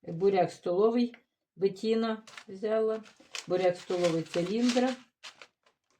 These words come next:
І Ангеліна кабачок,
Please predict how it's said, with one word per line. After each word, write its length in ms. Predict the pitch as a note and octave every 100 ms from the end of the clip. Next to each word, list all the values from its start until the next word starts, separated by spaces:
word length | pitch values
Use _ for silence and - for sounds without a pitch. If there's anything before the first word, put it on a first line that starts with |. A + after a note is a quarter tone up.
| _ - - - _ - - _ _ _ _ _
І 340 | G3 G#3 G3+ G3 - _ _ _ _
Ангеліна 760 | F3+ F#3+ F3 F3+ F#3 F3+ E3 D3+ - _
кабачок, 720 | F3+ E3 E3+ - F#3+ G3+ -